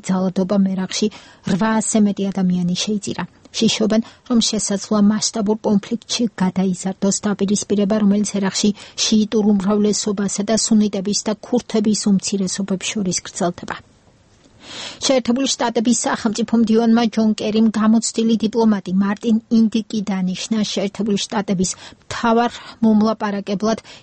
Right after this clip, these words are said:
ისრაელის და პალესტინელების სამშვიდობო მოლაპარაკების ახალ ტურში. ინდიკი ისრაელში შეერთებული შტატების ყოფილი ელჩია. ისრაელის იუსტიციის მინისტრი ციპი ლივნი და პალესტინელთა მთავარი მომლაპარაკებელი საებ ერეკატი დღეს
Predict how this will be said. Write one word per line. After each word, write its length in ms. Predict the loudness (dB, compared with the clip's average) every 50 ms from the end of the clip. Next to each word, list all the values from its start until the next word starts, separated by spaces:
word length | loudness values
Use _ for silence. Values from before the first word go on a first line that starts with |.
| _ 0
ისრაელის 500 | 0 0 0 0 -2 0 0 0 0 -2 -4
და 40 | -4 -2
პალესტინელების 760 | -2 0 -2 -2 -2 0 0 2 2 0 0 0 -2 -2 0 -2
სამშვიდობო 420 | -2 -4 -4 -4 -6 -4 -2 0 2 2
მოლაპარაკების 680 | 2 0 0 -2 -4 -6 -6 -6 -4 -2 0 -2 -2 -4 -6 _ -2
ახალ 320 | -2 -2 -2 -2 -2 -2 -2 0
ტურში. 360 | -2 -4 -2 -4 -4 -4 -4 -6 -6 -10 -14 -18 -18 -8 -2 2
ინდიკი 360 | 2 2 2 0 -4 -6 -4 -4 -4
ისრაელში 460 | -4 -4 -4 -4 -4 -4 -4 -4 -4 -4 -2
შეერთებული 420 | 0 -2 -2 -2 -2 -2 0 0 0
შტატების 540 | -2 -2 -2 -2 -2 -2 -2 -2 -2 -2 -2 -2 -2
ყოფილი 400 | -2 -2 -2 -2 0 2 2 2 2
ელჩია. 460 | 0 -2 -2 -4 -4 -4 -4 -4 -4 -6 -8 _ _ -20 -20 -18 _ -4 -2 -2
ისრაელის 460 | 0 0 0 0 0 0 0 0 0 0 0
იუსტიციის 580 | 0 0 0 0 -2 -2 0 0 -2 -2 0 2
მინისტრი 480 | 2 2 4 2 0 -2 -4 -2 -2 -2 -2 -2 -2
ციპი 280 | -2 -2 -2 0 0 2 2
ლივნი 300 | 4 4 4 4 2 2 -2 -8 -14 -20 -10 _
და 60 | -6 -4
პალესტინელთა 840 | -2 0 0 0 0 -2 -4 -2 0 2 2 2 0 -4 -4 -2 -2 -2
მთავარი 380 | -2 0 0 0 2 4 4 4
მომლაპარაკებელი 960 | 4 4 4 2 2 0 0 -2 -4 -2 -2 -2 -2 -2 -2 -2 -4 -4 -6 -8 _ _ _
საებ 440 | -8 -4 -2 0 0 0 0 -2 -4 -8 -14 _ _ _
ერეკატი 560 | 0 0 0 -2 -4 -4 -4 -4 -2 0 -2 -2 0
დღეს 240 | 0 0 0 0